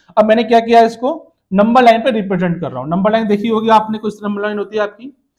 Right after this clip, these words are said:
इस पॉइंट पे कौन सा होता है आपका, ज़ीरो होता है, इधर पॉजिटिव इंटीजर होते हैं, यहाँ पे नेगेटिव इंटीजर्स होते हैं। कौन से होते हैं, पॉजिटिव और नेगेटिव। तो यहाँ मैंने देखा तो क्या होगा, वन,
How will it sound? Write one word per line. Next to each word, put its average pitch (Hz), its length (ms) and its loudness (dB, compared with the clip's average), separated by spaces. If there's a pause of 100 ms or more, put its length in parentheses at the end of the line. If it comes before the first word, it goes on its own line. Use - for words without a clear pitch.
(300)
इस 202 140 -2
पॉइंट 226 260 0
पे 233 60 0
कौन 233 180 2
सा 233 80 0
होता 226 200 2
है 233 60 4
आपका, 233 180 -2
ज़ीरो 190 320 2
होता 220 240 0
है, 262 160 -8 (480)
इधर 233 180 2 (100)
पॉजिटिव 214 480 2
इंटीजर 240 300 -2
होते 240 240 2
हैं, 269 60 -6
यहाँ 220 200 2
पे 320 160 -8
नेगेटिव 202 400 -2
इंटीजर्स 175 360 -4
होते 139 220 -10
हैं। 135 240 -16
कौन 185 140 -2
से 202 120 0
होते 208 240 0
हैं, 269 160 -6 (320)
पॉजिटिव 202 460 0
और 285 100 0
नेगेटिव। 160 440 -6
तो 175 60 -10
यहाँ 170 180 -4
मैंने 202 160 -4
देखा 202 220 -4
तो 208 100 -8
क्या 214 140 -4
होगा, 214 140 -2 (120)
वन, 202 300 -4